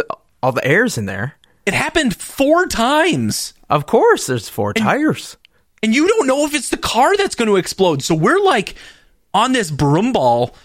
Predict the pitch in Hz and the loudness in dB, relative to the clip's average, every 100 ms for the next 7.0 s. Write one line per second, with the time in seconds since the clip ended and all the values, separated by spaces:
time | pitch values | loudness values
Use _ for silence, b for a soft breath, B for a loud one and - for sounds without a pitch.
0 | b - - 190 - 196 151 143 170 151 | b -6 -4 -2 -2 0 0 0 0 0
1 | 139 139 160 185 - - 175 220 160 120 | 0 0 -2 -2 -4 -4 -2 0 0 0
2 | 143 B B B _ _ 165 170 180 190 | -2 B B B _ _ -2 -2 0 0
3 | 233 262 - 202 160 147 135 143 196 208 | -2 -4 -2 -2 -2 -2 0 0 -2 -4
4 | - 156 151 151 160 151 143 135 180 147 | -4 -2 0 2 0 0 0 2 2 2
5 | 117 139 185 202 175 156 139 - 156 - | -2 -4 -4 -2 -2 0 -2 -2 -4 -2
6 | 190 190 180 139 180 196 160 143 135 135 | 0 0 0 -2 -4 -2 -2 0 0 -2